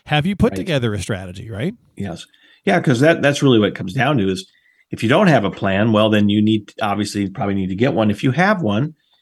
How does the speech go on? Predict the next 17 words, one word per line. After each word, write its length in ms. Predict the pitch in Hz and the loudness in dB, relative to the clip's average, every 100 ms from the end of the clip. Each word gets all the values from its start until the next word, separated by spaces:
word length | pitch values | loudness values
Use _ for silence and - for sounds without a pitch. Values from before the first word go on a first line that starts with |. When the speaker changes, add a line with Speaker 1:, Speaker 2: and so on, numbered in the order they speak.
| _ | _
Speaker 2:
and 100 | 123 | 0
we've 120 | 214 | 0
been 100 | 254 | 0
talking 300 | 170 131 113 | 2 2 2
to 60 | 101 | 0
our 120 | 95 | 0
clients, 520 | 95 95 92 135 151 - _ _ - | -2 -4 0 -2 -4 -14 _ _ -4
and 60 | |
there 80 | 214 | 0
has 220 | 175 143 127 | 2 0 0
been 160 | 120 | -2
some 180 | 104 101 | -2 -4
minor 380 | 95 98 98 92 | -4 -2 -2 -4
changes 520 | - 101 95 92 85 | -4 -4 -2 -4 -4
we've 220 | 92 85 | -6 -2
made, 400 | 92 92 107 131 | -2 0 0 0
Speaker 1:
Sure. 180 | 160 82 | 0 -2